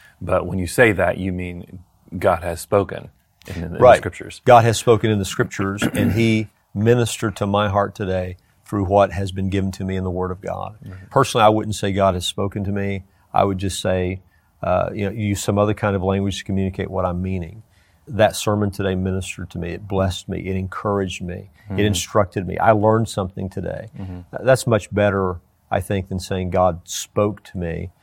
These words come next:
Speaker 1: Mm.
Speaker 2: Better to say, "God has spoken,
Speaker 1: Mm.
Speaker 2: and I heard Him today." You could say, though, "God is speaking today through what He has spoken."
Speaker 1: Mm-hmm.
Speaker 2: Yeah.
Speaker 1: Yeah.
Speaker 2: "God is speaking today through what He has spoken." So in that sense, it would not be inappropriate to say,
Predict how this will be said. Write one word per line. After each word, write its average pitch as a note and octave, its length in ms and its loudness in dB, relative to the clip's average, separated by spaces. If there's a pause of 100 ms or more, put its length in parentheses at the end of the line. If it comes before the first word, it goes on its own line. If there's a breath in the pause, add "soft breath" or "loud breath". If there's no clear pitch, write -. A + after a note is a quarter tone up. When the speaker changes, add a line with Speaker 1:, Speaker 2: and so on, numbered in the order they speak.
(120 soft breath)
Speaker 1:
Mm. F2+ 160 -12 (120)
Speaker 2:
Better B2 280 6
to G2+ 80 0
say, G2 180 0
"God G2 220 4
has F#2+ 120 -4
spoken, F#2+ 540 -6 (160)
Speaker 1:
Mm. F2 260 -8
Speaker 2:
and G2+ 140 2
I A2 80 6
heard A2+ 240 6
Him G2+ 100 -2
today." E2 220 -6 (300 loud breath)
You A#3+ 100 0
could A2 260 4
say, F#2+ 220 2
though, F#2+ 160 2
"God C3+ 240 8
is A#2+ 100 0
speaking B2 400 0
today F#2+ 280 4
through G2+ 240 -4
what F#2+ 180 0
He F2+ 80 -4
has E2+ 120 -8
spoken." - 360 -12
Speaker 1:
Mm-hmm. F#2 300 -8 (120)
Speaker 2:
Yeah. F#2+ 220 -4 (240)
Speaker 1:
Yeah. - 60 -12
Speaker 2:
"God B2+ 180 10
is A#2 100 0
speaking A#2 380 0
today G2 260 0
through G2 260 -4
what F#2+ 220 4
He F#2 120 -4
has E2+ 100 -10
spoken." F#2 400 -8
So C3+ 140 2
in C3 60 2
that - 180 0
sense, G2 260 -4
it G2+ 80 -6
would G2 160 -6
not G2 160 -2
be G2 80 -4
inappropriate F#2+ 520 -6
to - 60 -20
say, F#2 240 -4